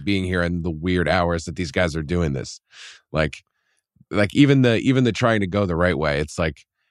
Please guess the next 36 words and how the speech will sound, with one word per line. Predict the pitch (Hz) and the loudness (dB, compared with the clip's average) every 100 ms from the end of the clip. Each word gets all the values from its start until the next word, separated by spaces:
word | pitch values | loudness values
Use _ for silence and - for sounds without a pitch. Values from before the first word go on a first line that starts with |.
| _ | _
most | 120 139 151 | 2 2 2
of | |
the | 131 | 2
people | 135 120 | 2 4
that | 104 | 2
work | 98 104 | 2 -2
in | 95 | -2
those | 87 | -2
gyms | 82 101 80 | 0 -2 0
are | - 92 | 0 0
students, | - 104 95 60 - | -2 -2 -2 -4 -4
right? | 76 78 | -2 -2
That | 71 | -4
are, | 71 69 65 _ _ | -4 -6 -8 _ _
that | 82 | -4
are | 78 73 71 _ | -4 -6 -12 _
doing | 92 82 | -2 -2
some | - 85 | -2 -4
sort | 80 90 80 | -2 0 0
of | 73 - 98 - - - | -4 -12 -20 -20 -14 -2
part-time | 95 85 95 80 | 0 2 0 0
work. | 78 78 82 | -2 -4 -6
So | - 64 69 _ - - - _ | -8 -8 -8 _ -20 -20 -20 _
I | - | 0
don't | 113 | 2
think | 113 110 | 4 4
it | |
would | 98 | 4
even | 92 85 | 2 0
work | 80 80 85 | -2 -2 -2
if | - | -6
you | 78 | -6
try | 85 80 | -4 -4
to | |
do | 71 69 | -4 -6
anything. | 69 65 67 | -6 -8 -10